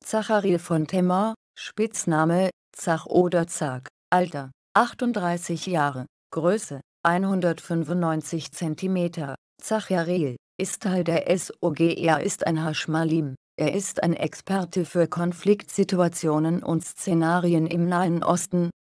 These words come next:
für Operationen in der Wüste, auch für menschliche militärische Machtstrukturen, für die Entschärfung von Sprengstoffen und menschlichen Waffen. Er ist ein Experte in der Terrorismusbekämpfung,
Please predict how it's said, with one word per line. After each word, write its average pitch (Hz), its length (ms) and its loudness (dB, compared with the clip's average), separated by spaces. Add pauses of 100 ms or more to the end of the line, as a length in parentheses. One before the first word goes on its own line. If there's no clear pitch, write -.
(140)
für 156 180 0
Operationen 165 920 0
in 160 160 -2
der 160 180 -2
Wüste, 190 540 -2 (220)
auch 156 200 0
für 202 200 2
menschliche 180 640 2
militärische 170 800 2
Machtstrukturen, 165 1080 0 (240)
für - 180 -2
die 170 140 0
Entschärfung 175 720 0
von 185 240 -2
Sprengstoffen 160 920 -2
und 165 240 -2
menschlichen 165 720 0
Waffen. 160 380 -4 (220)
Er 151 160 2
ist - 280 -2
ein 175 100 4
Experte 165 720 -2
in 170 140 0
der 175 220 2
Terrorismusbekämpfung, 165 1500 0